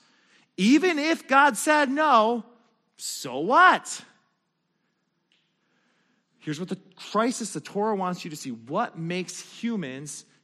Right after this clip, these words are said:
different than animals? What makes the made in God's image piece of our humanity different than an animal? And what it seems that the Torah is trying to push us to is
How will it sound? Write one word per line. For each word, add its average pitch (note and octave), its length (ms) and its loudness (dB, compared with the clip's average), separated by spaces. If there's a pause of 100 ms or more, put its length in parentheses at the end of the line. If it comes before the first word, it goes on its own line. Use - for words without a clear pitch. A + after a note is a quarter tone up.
(100)
different G3+ 400 -4
than E3 120 -6
animals? D#3+ 400 -6 (200)
What G#3 200 -2
makes G#3 360 -2
the F3+ 160 -4
made E3 440 -2
in B3+ 120 -4
God's G#3 400 2
image G#3 400 -4
piece A#3 320 -8
of F#3 160 -4
our F3+ 220 0
humanity E3+ 800 -8 (640)
different A3 540 -2
than F#3 160 -4
an F#3+ 100 -4
animal? G3 480 -4 (1700)
And F3 280 0
what E3+ 120 -2 (180)
it D3+ 120 -4
seems D4+ 520 -2
that B3+ 100 -2
the G3 60 -4
Torah A3+ 300 0
is G3+ 40 -4
trying G#3+ 160 -6
to E3 80 -2
push - 540 -6
us D3+ 240 -6 (100)
to C3 340 -12 (600)
is G3+ 280 -4